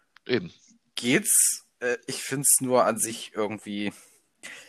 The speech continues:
Speaker 2: ja, ich finde, entweder man hätte dann aber auch berücksichtigen müssen, dass der Ansturm eventuell so groß ist, dass man, äh, na, was heißt,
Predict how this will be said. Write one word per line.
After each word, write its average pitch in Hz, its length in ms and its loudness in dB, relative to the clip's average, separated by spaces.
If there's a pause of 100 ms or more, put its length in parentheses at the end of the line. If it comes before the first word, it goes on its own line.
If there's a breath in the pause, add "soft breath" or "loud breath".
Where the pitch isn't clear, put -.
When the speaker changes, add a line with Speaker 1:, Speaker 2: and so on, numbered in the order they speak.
(200 loud breath)
Speaker 2:
ja, 127 560 10
ich 113 140 -6
finde, 131 640 6
entweder 143 320 4
man 123 160 6
hätte 120 220 2
dann 117 320 2
aber 117 260 2
auch 107 100 0
berücksichtigen 120 680 -2
müssen, 113 200 0
dass 104 200 2
der 82 140 6
Ansturm 101 360 0
eventuell 98 380 2
so 107 180 0
groß 110 300 2
ist, 113 180 0
dass 104 140 4
man, 101 300 4 (1040 soft breath)
äh, 107 280 2
na, 127 140 6
was 151 140 6
heißt, 175 200 4